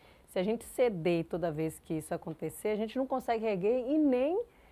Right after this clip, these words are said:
com certeza, você saiu dessa experiência mais forte.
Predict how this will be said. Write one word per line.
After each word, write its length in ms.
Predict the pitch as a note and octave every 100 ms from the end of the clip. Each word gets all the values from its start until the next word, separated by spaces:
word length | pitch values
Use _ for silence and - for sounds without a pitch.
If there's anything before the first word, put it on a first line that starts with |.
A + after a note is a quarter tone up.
| _
com 140 | E4
certeza, 520 | F4+ A4 A4 B3 A#3 C4+
você 240 | C4 C4
saiu 280 | G#3+ A3 G3
dessa 200 | F#3+ G3
experiência 600 | - G3 F3+ F3+ F3+ B3
mais 300 | B3+ D#4 -
forte. 580 | - F4 D#3+ - - -